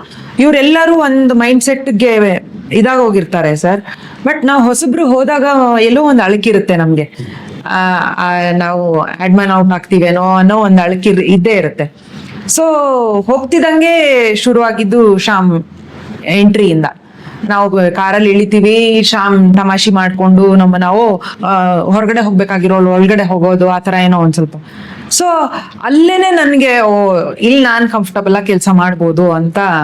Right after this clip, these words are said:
ಗೊತ್ತಾಗೋಯ್ತು ನನ್ಗೆ. So ಆಮೇಲೆ ಇವನ್ ಬಂದು ಎಕ್ಸ್‌ಪ್ಲೈನ್ ಮಾಡ್ದ, ಈ ತರ ಎಲ್ಲ ಇದೆ ಅಂತ ಎಕ್ಸ್‌ಪ್ಲೈನ್ ಮಾಡಿ, ಆ, ಇದ್ ಮಾಡಿದಾಗ ಕೆನೆ ಕುಡಿಬೇಕು, ಕೆನೆ ಕುಡಿಬೇಕಾ? ಏ ಅದೆಲ್ಲ ಬೇಡಪ್ಪ,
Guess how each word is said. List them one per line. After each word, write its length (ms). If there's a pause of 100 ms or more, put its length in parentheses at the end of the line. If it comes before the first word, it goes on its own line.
(680)
ಗೊತ್ತಾಗೋಯ್ತು 540
ನನ್ಗೆ. 420 (380)
So 140 (480)
ಆಮೇಲೆ 460
ಇವನ್ 460
ಬಂದು 300
ಎಕ್ಸ್‌ಪ್ಲೈನ್ 500
ಮಾಡ್ದ, 200
ಈ 240
ತರ 160
ಎಲ್ಲ 240
ಇದೆ 500 (360)
ಅಂತ 160
ಎಕ್ಸ್‌ಪ್ಲೈನ್ 500
ಮಾಡಿ, 600 (460)
ಆ, 40
ಇದ್ 180
ಮಾಡಿದಾಗ 440 (560)
ಕೆನೆ 320
ಕುಡಿಬೇಕು, 520 (760)
ಕೆನೆ 320
ಕುಡಿಬೇಕಾ? 760 (320)
ಏ 180
ಅದೆಲ್ಲ 360
ಬೇಡಪ್ಪ, 300